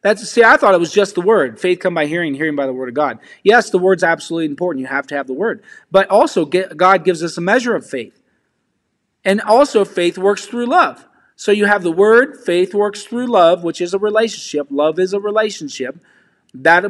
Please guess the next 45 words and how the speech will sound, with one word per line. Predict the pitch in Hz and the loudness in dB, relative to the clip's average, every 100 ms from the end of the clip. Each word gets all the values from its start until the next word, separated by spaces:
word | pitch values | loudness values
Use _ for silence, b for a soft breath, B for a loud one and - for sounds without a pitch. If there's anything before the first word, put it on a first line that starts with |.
| 170 165 175 | -10 -14 0
that'll | 175 196 | 2 2
bring | 180 151 156 175 | -2 -6 -6 -4
the | 156 | -6
faith | - 160 156 | -4 -4 -2
alive | 165 151 151 | -2 0 0
in | 165 | -4
your | 170 | -2
heart. | 220 254 180 | 2 0 0
And | 160 | -4
God | 175 180 | 0 0
also | 175 190 156 | 2 0 -2
gives | 143 185 185 | -2 -2 -2
you | 165 | -8
a | |
measure | 135 131 123 | -6 -8 -10
of | 120 | -14
faith | - 131 127 | -10 -12 -10
by | 127 | -12
the | 123 | -10
power | 139 135 | -10 -10
of | 123 | -10
the | 120 | -16
Holy | 131 110 | -18 -20
Spirit. | - 320 175 - b b b | -8 -2 -2 -4 b b b
So | - 220 | -2 2
it's | 214 226 | 2 2
not | 285 277 165 | 2 2 2
just | 226 208 - - _ | 4 4 0 -18 _
faith | - 170 175 - | -2 -2 -2 -8
come | 175 156 | -8 -4
by | 143 135 | -4 -4
hearing, | 175 156 127 | -4 -6 -6
hearing | 143 131 | -8 -8
by | 123 | -8
the | 113 | -10
word | 113 110 | -14 -16
of | 95 | -10
God. | 143 131 - _ _ _ _ _ _ _ _ _ | -6 -6 -10 _ _ _ _ _ _ _ _ _
No, | 160 196 233 147 | -6 -2 0 0
it's, | 127 - | -4 -10
it's | 208 180 - 180 _ | -6 -6 -6 -20 _
faith | - 208 202 | -2 -2 0
works | 190 196 - | -2 -2 -4
through | - 170 | -8 -6
love. | 160 202 139 - - | 2 0 0 -10 -20